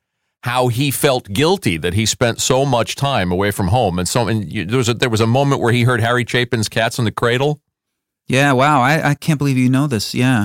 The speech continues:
Speaker 2: I, th-, I don't, I think I might have even talked about this maybe once. Yeah, I was about, I guess that would have been about seventy-five when that song became a hit, and I, so I would have been eleven or twelve. And he came home from work and he came into my,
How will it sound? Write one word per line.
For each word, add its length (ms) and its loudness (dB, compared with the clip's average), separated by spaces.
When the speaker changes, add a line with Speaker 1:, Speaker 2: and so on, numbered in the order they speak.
Speaker 2:
I, 180 0
th-, 100 -8
I 60 0
don't, 260 2
I 60 -4
think 180 -2
I 60 2
might 240 4
have 120 2
even 340 2
talked 220 -8
about 120 -8
this 120 -8
maybe 320 0
once. 440 -2
Yeah, 260 2
I 120 4
was 140 4
about, 380 2
I 80 -4
guess 220 -4
that 120 0
would 100 0
have 80 0
been 140 2
about 260 0
seventy-five 1120 0
when 120 0
that 140 -2
song 200 2
became 280 0
a 60 0
hit, 300 2
and 180 2
I, 140 0
so 180 -2
I 100 2
would 120 0
have 60 0
been 180 0
eleven 320 4
or 60 2
twelve. 560 0
And 100 4
he 60 2
came 220 2
home 220 4
from 220 4
work 280 2
and 100 2
he 260 0
came 320 2
into 380 2
my, 340 2